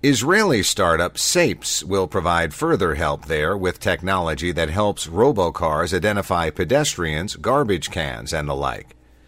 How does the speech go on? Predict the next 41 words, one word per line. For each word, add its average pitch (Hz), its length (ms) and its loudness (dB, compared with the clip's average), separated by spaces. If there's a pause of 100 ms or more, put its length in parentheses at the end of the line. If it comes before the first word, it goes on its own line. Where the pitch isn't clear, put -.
(520)
The 127 120 4
big 214 340 4
question 98 640 0
is 113 200 0
who 143 120 -2
will 151 260 4
run 143 300 2
the 85 80 -2
fleet. - 440 -6 (480)
G 117 280 0
M 104 240 0
has 82 200 0
signed 92 420 0
on 90 280 2
with 95 160 0
Lyft, 113 500 0 (220)
while 85 300 0
Uber 120 360 2
is 90 180 0
doing 98 260 0
its 90 180 0
own 156 220 2
research, 69 720 -6
and 90 340 -2
Apple, 117 420 0 (140)
which 90 280 -2
won't 90 280 -2
confirm 82 480 -4
it's 76 160 -2
developing 85 580 -2
a 60 60 -10
car, 82 420 -4 (280)
invested 117 580 4
one 175 400 2
billion 120 480 4
dollars 82 480 2
in 87 180 0
Chinese 120 680 0
ride-sharing 87 800 0
service 80 480 -2
Didi. 95 500 0